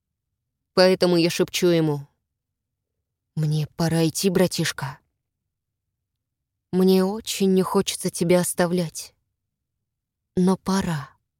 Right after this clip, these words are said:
И вообще, теперь с тобой всё хорошо.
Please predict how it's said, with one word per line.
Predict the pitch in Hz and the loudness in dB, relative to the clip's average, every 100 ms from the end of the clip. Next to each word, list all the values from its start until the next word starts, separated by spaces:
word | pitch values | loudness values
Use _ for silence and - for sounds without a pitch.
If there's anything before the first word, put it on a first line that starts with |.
| _ _ _ _ _ _ _ _ - | _ _ _ _ _ _ _ _ -8
И | 156 | -4
вообще, | 156 - - 330 196 _ _ _ _ _ _ _ _ | -4 -4 -4 -6 -8 _ _ _ _ _ _ _ _
теперь | - 196 262 302 | -6 -2 0 0
с | - | 0
тобой | 180 180 180 | 2 2 0
всё | - 233 | 2 2
хорошо. | - 180 165 - 151 | 2 -2 -2 -6 -10